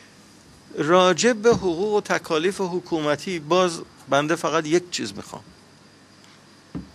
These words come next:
بقیه‌اش خودم می‌رم درست می‌کنم. ماها هم دیگه، ما مردم می‌ریم درست می‌کنیم. عدم تبعیض.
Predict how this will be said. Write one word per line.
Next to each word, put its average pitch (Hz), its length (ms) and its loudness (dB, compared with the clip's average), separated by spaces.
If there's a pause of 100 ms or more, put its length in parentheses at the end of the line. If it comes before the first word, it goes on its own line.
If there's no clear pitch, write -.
(460)
بقیه‌اش 180 360 4
خودم 170 260 0
می‌رم 135 260 -2
درست 98 360 -8
می‌کنم. - 280 -16 (360)
ماها 120 400 0 (200)
هم 117 180 -2
دیگه، 113 240 -2 (540)
ما 131 300 2
مردم 123 380 2
می‌ریم 123 240 -4
درست 98 340 -4
می‌کنیم. 85 300 -14 (760)
عدم 160 260 -8
تبعیض. 120 500 -18